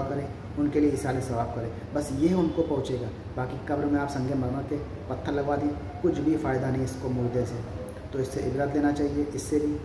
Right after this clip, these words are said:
और इसको सही तरीके से मालूमात करें अगर इसको नहीं मालूमात है। जितना हो सके अपने,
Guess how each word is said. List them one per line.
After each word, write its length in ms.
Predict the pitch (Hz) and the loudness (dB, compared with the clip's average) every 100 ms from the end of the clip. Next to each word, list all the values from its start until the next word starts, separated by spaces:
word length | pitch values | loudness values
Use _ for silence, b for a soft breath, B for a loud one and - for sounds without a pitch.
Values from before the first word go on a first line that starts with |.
| - - - | -8 -10 -6
और 120 | 135 | -4
इसको 340 | 131 - 156 160 156 - - - | -2 -2 -4 -4 -8 -10 -6 0
सही 160 | 165 180 | 2 2
तरीके 260 | 147 131 147 | 2 2 -2
से 200 | - - - - - | -2 -8 -10 -12 -4
मालूमात 480 | 131 131 131 143 143 | 0 2 2 0 -2
करें 140 | 147 139 | -2 -2
अगर 160 | 135 | -2
इसको 180 | 131 - | -2 -2
नहीं 200 | 131 139 | 0 0
मालूमात 400 | 135 123 123 120 | 0 0 0 -2
है। 340 | - - - - | -4 -10 -12 -10
जितना 220 | 143 156 | -6 -4
हो 160 | 147 151 | -2 -2
सके 220 | 147 156 | -2 -2
अपने, 200 | 143 143 | -2 -4